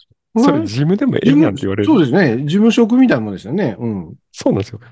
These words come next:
Speaker 2: で、その職場の中で、キャリコン持ってるのって私だけやったんですよね。
Speaker 1: うん。あ、そう、ええ、そうなんですか？うん。
Speaker 2: <laughs> そ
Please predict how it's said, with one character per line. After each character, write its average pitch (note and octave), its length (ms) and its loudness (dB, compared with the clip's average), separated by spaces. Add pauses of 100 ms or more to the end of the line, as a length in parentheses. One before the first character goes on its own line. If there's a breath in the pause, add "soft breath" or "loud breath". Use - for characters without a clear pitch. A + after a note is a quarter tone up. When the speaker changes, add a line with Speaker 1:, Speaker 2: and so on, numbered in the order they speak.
(120)
Speaker 2:
で、 E3+ 60 -2
そ - 160 -2
の E4+ 140 2
職 - 240 -8
場 A#2 120 0
の A2 80 -2
中 F#2 220 -6
で、 F#2+ 180 0
キ - 140 -12
ャ G3 60 0
リ E4 80 -8
コ - 160 -8
ン F2+ 120 0
持 F2 100 -2
っ - 20 -4
て - 160 -2
る G#2+ 80 -6
の F#2+ 80 -8
っ - 60 -12
て - 220 -4
私 - 260 -6
だ E3+ 100 -2
け B3+ 100 -6
や D#3+ 60 -2
っ - 40 -20
た - 120 -8
ん - 20 -6
で - 60 -16
す - 20 -20
よ - 100 -12
ね。 - 140 -4 (320)
Speaker 1:
う G3 60 2
ん。 G3+ 100 4
あ、 D3 60 0
そ F#3+ 160 0
う、 - 20 6
え C4+ 320 6
え、 G#3+ 60 0
そ D4 120 0
う F4 80 4
な D4 60 2
ん C3 40 0
で - 40 -8
す - 80 -14
か？ - 140 -14
う - 40 4
ん。 A2 140 -2 (120)
Speaker 2:
<laughs> - 120 -20
そ - 140 -12